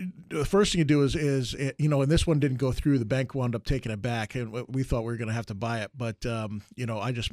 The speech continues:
I, I was like, "All right, how many, how many, how much is it gonna cost me for about, uh, six dumpsters?" And, and I don't even think six would have done it. Th-, it probably, it probably would have been closer to ten, ten full-size dumpsters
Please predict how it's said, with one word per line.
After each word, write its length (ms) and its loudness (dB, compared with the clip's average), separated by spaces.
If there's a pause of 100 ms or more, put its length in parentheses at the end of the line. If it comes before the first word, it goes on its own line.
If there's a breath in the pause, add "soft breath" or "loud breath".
I, 140 -6 (480 loud breath)
I 60 -6
was 100 -2
like, 140 -4
"All 60 2
right, 100 0
how 160 2
many, 360 2
how 140 -2
many, 160 0
how 120 2
much 180 0
is 60 -2
it 20 2
gonna 100 2
cost 320 0
me 80 -2
for 140 -2
about, 280 -2
uh, 280 -6
six 420 -2
dumpsters?" 640 0
And, 140 -2
and 120 2
I 60 2
don't 140 4
even 160 4
think 180 0
six 300 0
would 80 2
have 100 0
done 200 0
it. 140 -6
Th-, 160 -2
it 160 -2
probably, 380 2
it 100 -2
probably 220 4
would 140 2
have 180 -6
been 120 0
closer 320 -2
to 60 -6
ten, 440 0
ten 240 2
full-size 600 -2
dumpsters 600 -2